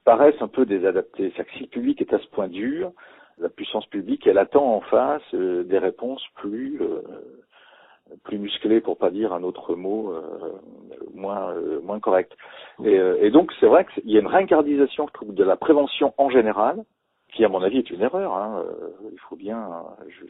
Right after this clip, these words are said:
je tiens à être clair là-dessus, une ringardisation au regard de problématiques où c'est l'urgence qui prévaut, euh, la, l'hyperviolence, euh, la radicalisation,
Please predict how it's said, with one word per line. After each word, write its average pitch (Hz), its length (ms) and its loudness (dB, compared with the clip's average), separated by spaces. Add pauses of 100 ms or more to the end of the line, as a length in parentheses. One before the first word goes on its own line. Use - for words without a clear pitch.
je - 60 -20
tiens - 180 -16
à - 40 -12
être - 80 -20
clair 101 220 -6
là-dessus, 127 380 -10 (480)
une 101 140 -10
ringardisation 135 920 0 (320)
au 147 120 6
regard 147 340 8
de 139 100 8
problématiques 113 880 2
où 285 340 0
c'est - 80 0
l'urgence 104 440 0
qui - 140 -10
prévaut, 123 880 4
euh, 92 540 4
la, 98 440 4 (220)
l'hyperviolence, 113 1400 2 (140)
euh, 95 460 0
la 110 100 0
radicalisation, 101 1080 -4